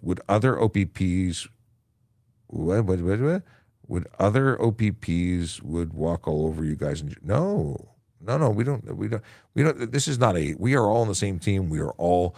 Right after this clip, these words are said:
working towards a common goal. We're all police officers. Uh, no one's walking over anybody else. And, uh, if anything, I think most people are trying to unload. "Oh, and I think that's on your side of the road. You, you should do that."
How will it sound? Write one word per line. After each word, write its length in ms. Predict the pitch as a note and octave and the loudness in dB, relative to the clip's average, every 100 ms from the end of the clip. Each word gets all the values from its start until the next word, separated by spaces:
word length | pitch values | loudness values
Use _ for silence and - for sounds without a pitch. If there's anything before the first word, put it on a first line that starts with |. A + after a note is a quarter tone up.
| - _ - | -12 _ -2
working 360 | G2 F2+ G2 | 0 2 -2
towards 240 | F2+ E2 D#2+ | -2 -2 -4
a 60 | |
common 340 | - F#2+ E2+ D#2+ | -4 -4 -2 -2
goal. 240 | D#2+ D#2+ | 0 0
We're 140 | D2 D#2 | 0 2
all 100 | G#2+ | 2
police 360 | - E2 D#2 | 0 -4 -2
officers. 480 | E2 - D#2+ F2+ D#2 - - _ | -2 -4 -4 -6 -6 -10 -20 _
Uh, 240 | - D2+ D2+ | -2 0 0
no 140 | D#3+ | 4
one's 180 | A#2+ A#2 | 4 6
walking 320 | F#2 G#2 - | 6 6 4
over 240 | G2 F2 E2+ | 2 2 0
anybody 360 | E2 D#2 D2+ | 0 2 2
else. 280 | D2+ D2+ - - - _ | 0 0 -4 -12 -20 _
And, 320 | E2 E2 D#2 | -2 0 0
uh, 140 | D#2+ E2+ | -2 -2
if 140 | F2 | 2
anything, 360 | F#2+ D3+ B2 G2+ | 6 6 6 4
I 80 | F#2 | 2
think 220 | A2+ F#2+ | 2 2
most 220 | G2+ A2+ | 2 6
people 200 | A#2+ G#2 | 6 6
are 80 | G2 | 2
trying 280 | - A2 G2+ | 4 2 2
to 200 | - - | 0 2
unload. 440 | G#2 G#2+ F#2 G#2+ G#2 | 2 6 6 6 6
"Oh, 180 | G#3+ | 4
and 80 | F3 | 6
I 100 | D#3 | 4
think 160 | D3+ F#3 | 2 0
that's 160 | D#3 | 2
on 100 | C3 | 2
your 140 | B2 F3 | 2 2
side 180 | - G2+ | 4 4
of 60 | |
the 100 | C#3 | 2
road. 160 | C#2 - | -4 -2
You, 120 | C#3+ | -2
you 200 | C#3 D#3+ | -2 -4
should 200 | G#3 A3 | -2 -2
do 100 | D2+ | -2
that." 240 | C#2 C#2 | -6 -8